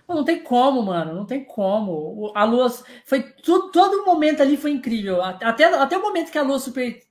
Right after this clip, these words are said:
Superior tava meio que, ca-, é, tipo, humilhando o Tanjiro. Foi, aquilo lá foi incrível,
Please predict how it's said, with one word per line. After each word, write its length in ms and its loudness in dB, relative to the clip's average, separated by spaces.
Superior 840 -8
tava 560 0
meio 140 -10
que, 760 -6
ca-, 200 -4
é, 360 -2
tipo, 220 -12
humilhando 460 4
o 100 -4
Tanjiro. 540 -4
Foi, 100 0
aquilo 200 -2
lá 60 2
foi 120 -4
incrível, 500 -10